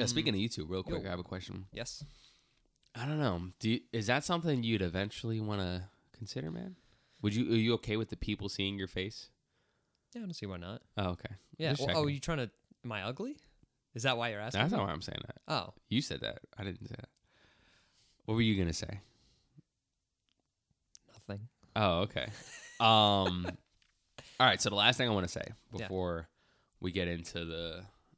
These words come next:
Speaker 2: you know, details in the movie, I feel like, and correct me if I'm wrong,
Speaker 1: Mm-hmm.
Speaker 2: and I'm sure people have noticed this too, or maybe they haven't. I don't know. Maybe they're comatose while they're listening.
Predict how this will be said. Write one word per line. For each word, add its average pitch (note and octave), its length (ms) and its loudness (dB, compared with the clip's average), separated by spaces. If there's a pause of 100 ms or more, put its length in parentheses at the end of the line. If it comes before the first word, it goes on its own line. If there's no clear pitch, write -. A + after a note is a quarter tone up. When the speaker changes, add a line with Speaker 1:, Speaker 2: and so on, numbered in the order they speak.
(440)
Speaker 2:
you G2 80 -10
know, F2 140 -6
details F#2 460 2
in E2+ 60 -2
the E2 60 0
movie, F2+ 380 4
I A2+ 260 0
feel G#2+ 280 -4
like, - 380 -12 (680)
and G2 100 -8
correct A2+ 260 -4
me G#2+ 60 -2
if F#2+ 120 -6
I'm E2+ 140 -8
wrong, E2+ 260 -10 (240)
Speaker 1:
Mm-hmm. A#2 140 -14 (840)
Speaker 2:
and G#2+ 140 0
I'm G2 80 0
sure A#2+ 140 0
people G#2 260 2
have F2 80 -2
noticed F#2 280 0
this E2 140 -10
too, E2 180 -4 (1400)
or A2+ 60 -4
maybe A#2 160 4
they G#2 60 4
haven't. F#2+ 280 0
I F#2 100 -6
don't F2+ 120 -2
know. F2 160 -4 (140)
Maybe G#2 280 2
they're F#2 460 2 (260)
comatose F2+ 560 -4
while E2+ 140 -4
they're F2 80 -4
listening. F2 420 -8